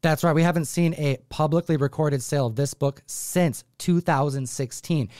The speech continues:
That's how scarce and high grade this comic book is, which is why it sold for an increase of forty-six hundred dollars,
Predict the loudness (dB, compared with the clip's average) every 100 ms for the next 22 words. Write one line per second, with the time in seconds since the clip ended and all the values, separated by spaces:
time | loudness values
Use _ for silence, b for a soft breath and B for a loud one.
0 | B B 0 0 -4 -2 -2 -2 -6 0
1 | 2 2 -2 -4 -4 -4 -2 0 2 0
2 | 0 2 0 0 -4 -4 -4 -2 0 0
3 | -2 0 0 0 -6 B B B 2 4
4 | 4 2 2 0 2 0 2 2 2 0
5 | 2 4 4 2 0 -4 0 0 2 2
6 | 4 4 2